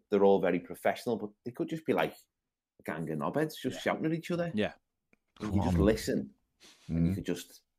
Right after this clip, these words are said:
Speaker 1: maybe just nudge one of them. And just
Speaker 3: Absolutely.
Speaker 1: or, or you could run on the pitch towards the end of the game,
Speaker 3: Mm.
Speaker 1: and you could nudge the, their keeper out the way, couldn't you?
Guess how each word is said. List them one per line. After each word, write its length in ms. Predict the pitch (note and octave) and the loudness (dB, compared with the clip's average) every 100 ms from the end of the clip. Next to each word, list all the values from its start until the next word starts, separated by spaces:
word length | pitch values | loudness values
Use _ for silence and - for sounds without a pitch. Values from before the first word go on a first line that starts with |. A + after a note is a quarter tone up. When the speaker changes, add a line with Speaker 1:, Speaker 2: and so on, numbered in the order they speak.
| _ _ _ | _ _ _
Speaker 1:
maybe 200 | F2+ F2+ | -2 -2
just 160 | E2+ E2+ | -2 -2
nudge 340 | E2+ E2+ F2 G2+ | 0 2 2 2
one 140 | G2+ | 2
of 80 | G#2+ | 2
them. 180 | G#2+ - _ _ _ _ _ _ | 0 -4 _ _ _ _ _ _
And 160 | D#2+ - | -4 0
just 140 | F#2 | 2
Speaker 3:
Absolutely. 240 | D#2+ C#2 C#3 | 2 8 10
Speaker 1:
or, 100 | - | 12
or 120 | D3+ | 12
you 120 | D#3+ C3+ | 12 8
could 160 | A2+ | 4
run 120 | D3 | 2
on 80 | C#3 | 4
the 60 | A2 | 2
pitch 560 | - C3+ C#3 - - _ _ | 2 2 0 -8 -14 _ _
towards 320 | A2+ G#2+ G#2 | 0 2 2
the 100 | G2+ | 0
end 140 | F#2 E2+ | -2 -2
of 60 | |
the 60 | E2+ | -4
game, 440 | F#2 G2+ A#2 E2+ - _ | 0 2 0 -2 -8 _
Speaker 3:
Mm. 340 | - G#2 A2 B2+ | 0 4 4 2
Speaker 1:
and 80 | F#2 | -2
you 60 | - | -4
could 200 | F2+ F2+ | -6 -4
nudge 220 | G2 - | -4 0
the, 260 | F#2+ F2 - | 2 2 4
their 160 | F2 | 2
keeper 340 | E2 - F#2+ G#2+ | 2 -2 -2 2
out 140 | A2 | 2
the 60 | F#2+ | 2
way, 180 | F2 G2+ | 2 2
couldn't 240 | G#2+ G#2 | -2 -6
you? 120 | A2+ | -6